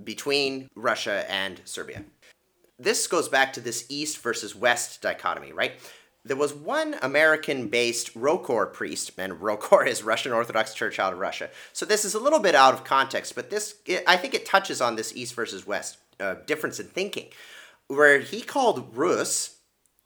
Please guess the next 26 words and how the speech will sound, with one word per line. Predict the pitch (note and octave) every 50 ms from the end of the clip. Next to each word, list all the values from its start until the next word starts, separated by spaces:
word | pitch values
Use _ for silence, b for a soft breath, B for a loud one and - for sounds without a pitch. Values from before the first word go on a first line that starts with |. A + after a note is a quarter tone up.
| -
a | - B2 B2 B2 B2 B2
holy | A2+ - - - - D4 D4+ D#4 C#4 B3+
kingdom | G3+ - - A3 G#3+ G3 F3+ D3 C#3
in | C3+ C3 B2+ A#2 - -
opposition | C#3+ D3 C#3+ C3+ A#2 B2 C#3 C#3 - C3 A2+
to | - A#2+
Western | A2+ A2+ B2+ B2+ - C3 A2+ - -
evils | A#2 A#2 A2 G2+ -
such | - A2+ - -
as | G#2 F#2+
jingoism | F#2+ - B2+ C#3 B2+ A2 A2+ G#2+ - F#2 F2 E2
and | E2 G#2+ -
capitalism. | - - D3+ - - - D#2+ D#2 D2+ - - - _ B B B B B B B B B B B B B _ -
And | C3 B2+ A#2+
this | E3 F3+ -
idea | D3+ C3+ A2 A#2 A#2+ B2+ A#2+
was | A2+ G#2 -
found | - - B2+ B2+ A#2+ A2+ G#2+
in | G#2 G2 F#2+
a | F#2
book | F#2+ B2+ C3 C3 - - -
called | - - G#2+ F#2+ E2+ E2 F#2 -
The | - G2+ A2 G#2+
Virtue | F#2+ - B2+ C#3 C#3 - - A#2+ A2 F#2+ -
of | G#2 G2 - -
War, | A2+ C3 D#3+ G3 G3+ A3 F#3